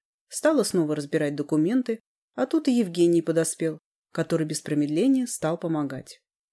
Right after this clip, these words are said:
Гость в кабинете начальника задержался на целый час. Уж о чем именно они там говорили, не знаю.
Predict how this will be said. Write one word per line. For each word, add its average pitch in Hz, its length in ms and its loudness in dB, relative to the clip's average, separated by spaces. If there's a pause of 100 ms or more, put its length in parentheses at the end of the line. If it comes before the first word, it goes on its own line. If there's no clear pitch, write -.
(720)
Гость 208 420 2
в - 80 -18
кабинете 180 440 2
начальника 214 560 2
задержался 160 640 -2
на 151 140 2
целый 247 340 0
час. - 480 -10 (540)
Уж 165 160 -4
о 156 80 2
чем 214 300 4
именно 220 340 4
они 160 160 2
там 147 220 0
говорили, 151 460 -2
не 156 140 2
знаю. 139 400 -4